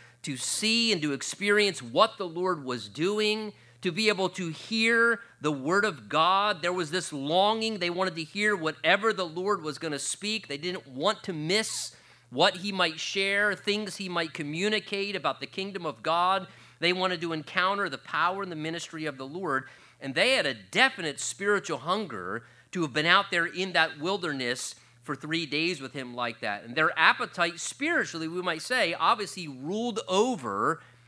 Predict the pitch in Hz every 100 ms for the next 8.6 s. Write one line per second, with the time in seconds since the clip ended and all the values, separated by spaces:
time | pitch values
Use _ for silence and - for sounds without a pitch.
0 | _ _ 131 185 180 - - 220 196 190
1 | 196 170 - _ 127 151 123 143 139 127
2 | 85 69 - - - - - - - -
3 | 185 180 170 175 165 220 220 202 202 190
4 | 185 190 143 117 147 180 165 131 117 120
5 | 101 98 147 160 151 - 214 208 196 196
6 | 180 - - _ - 214 220 - 143 147
7 | 147 - - 202 202 185 185 180 160 180
8 | 156 185 196 143 131